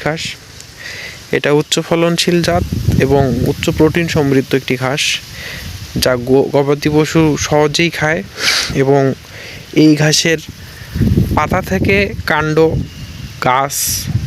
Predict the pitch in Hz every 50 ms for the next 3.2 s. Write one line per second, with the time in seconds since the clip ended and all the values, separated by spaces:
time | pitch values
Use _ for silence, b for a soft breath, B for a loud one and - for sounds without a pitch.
0 | - - - - - - - - - - - - - - - - - - - -
1 | - - 160 165 170 180 180 180 170 - - 147 143 143 147 151 - - - -
2 | 165 170 175 180 196 240 - - - 135 135 143 135 - - - 139 143 131 -
3 | - - 160 170